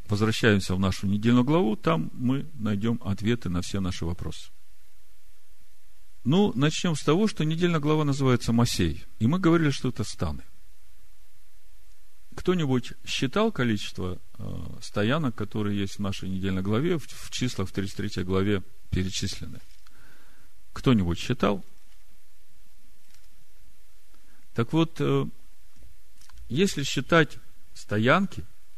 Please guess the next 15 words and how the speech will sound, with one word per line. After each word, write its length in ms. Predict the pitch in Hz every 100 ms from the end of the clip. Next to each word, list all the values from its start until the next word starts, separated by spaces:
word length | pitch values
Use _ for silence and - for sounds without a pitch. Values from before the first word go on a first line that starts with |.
| - - - - - - - - - - - - - - -
с 100 | -
учетом 540 | 131 156 135 120 117 -
Раамсеса, 920 | 113 127 123 - 196 233 - 80 - - - - - - - -
откуда 380 | 110 - 135 127
вышел 340 | 131 123 90
народ, 340 | 87 82 69 - - - - - - - - -
до 500 | 104 113 151 127 98 - - - - - - - - -
последней 480 | 120 - 147 117 107
стоянки, 600 | - 104 117 117 104 -
которую 420 | - - 110 104
мы 100 | 101
читаем, 760 | - 98 - 110 101 95 92 90 -
э, 60 |
в 580 | 101 90 87 87 90 95
сорок 640 | - - 113 107 95 -